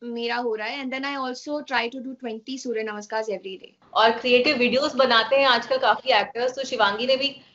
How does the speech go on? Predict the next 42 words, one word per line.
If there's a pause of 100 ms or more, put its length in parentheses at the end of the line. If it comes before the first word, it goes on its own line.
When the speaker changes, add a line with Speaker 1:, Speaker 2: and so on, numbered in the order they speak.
(220)
Speaker 2:
videos
बनाए
हैं
ऐसे?
मैंने
बहुत
ज्यादा
upload
नहीं
देखे
आपके। (400)
Speaker 1:
नहीं,
नहीं,
मैंने
नहीं
बनाए।
अ,
initially
मैं
actually,
अ,
काफी
ज्यादा
phone
में (260)
थी,
अ,
involved
और (560)
मुझे
ऐसा
लगता
है
social
मीडिया
एक
ऐसी
चीज
है
जहाँ
पे, (560)
जिसमें